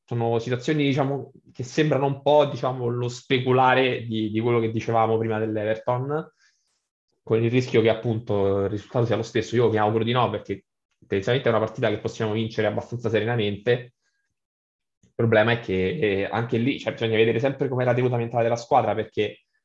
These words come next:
se appunto ci diciamo, questa squadra deve reagire, deve portare dei tro-, dei, dei punti, deve ritrovare un po' il, la verve dopo le partite che comunque sono state brutte,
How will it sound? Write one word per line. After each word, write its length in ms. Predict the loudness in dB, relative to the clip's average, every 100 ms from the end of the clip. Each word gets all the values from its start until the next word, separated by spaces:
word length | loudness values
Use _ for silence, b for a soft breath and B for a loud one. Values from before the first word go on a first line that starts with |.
| _ _ _
se 160 | -6
appunto 380 | -6 -4 -2 0
ci 100 | 0
diciamo, 680 | -2 0 0 -2 -4 -6 -10
questa 180 | -12 -2
squadra 200 | 2 2
deve 180 | 2 2
reagire, 460 | 2 0 0 0
deve 300 | 0 0 -2
portare 440 | -4 -4 -2 0 -2
dei 120 | -4
tro-, 100 | -4
dei, 360 | -4 -2 -2 0
dei 120 | 0
punti, 380 | -2 -4 -6 -4
deve 140 | -2
ritrovare 320 | 0 0 0
un 120 | -2
po' 360 | 0 2 2 2
il, 200 | -2 -4
la 880 | -6 -6 -8 -12 -16 _ _ -2 4
verve 360 | 6 4 2
dopo 180 | 0 2
le 80 | 2
partite 380 | 0 -4 -2 -2
che 120 | -4
comunque 280 | -8 -8 -8
sono 120 | -4
state 200 | 0 0
brutte, 540 | 2 0 0 -4 -4